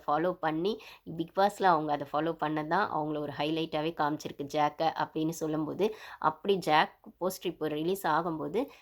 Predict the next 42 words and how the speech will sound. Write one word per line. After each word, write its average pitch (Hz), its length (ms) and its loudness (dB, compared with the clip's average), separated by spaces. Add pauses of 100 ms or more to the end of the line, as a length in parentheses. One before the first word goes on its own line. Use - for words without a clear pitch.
(220)
ஜாக்கை 180 340 6
ஒரு, 196 380 4 (240)
அ, 165 240 8
ஹைலைட்டா 180 420 2
காமிச்சு 160 360 0
தான் 208 180 2
அந்த 170 200 -2
பட 151 200 2
ப்ரமோஷன் 151 480 -4
இப்போ 143 220 -4
இருக்கும் 147 360 -2
அப்படின்னு 147 300 -2
நினைக்கிறேன். 151 520 -2 (320)
அ, 160 280 6
so 185 180 -2
ஜாக்குக்குன்னா 180 480 2
இது 175 280 0
மூணு, 160 240 0
நாலு 175 160 4
வருஷம் 170 320 0
முன்னாடி 170 140 0
நிறைய 151 280 -2
பேருக்கு 165 300 -4
தெரியாதவங்க 165 340 2
கூட 165 240 0
இருப்பாங்க. 156 480 -2
ஆனா 151 220 -2
இப்போ 143 240 -2
பிக் 147 220 -6
பாஸ்க்கு 180 240 -4
வந்தப்புறம் 160 420 -2
தெரியாதவங்களே 151 560 0
இருக்க 170 240 -2
மாட்டாங்க. 156 520 2 (140)
அப்படின்ற 156 500 -4
பட்சத்துல 185 480 -2
ஜாக் 170 320 2
அப்படி 165 340 2
யாருப்பா 170 260 4
அந்த 196 240 4
ஜாக்கு? 165 500 2
ஜாக் 160 300 0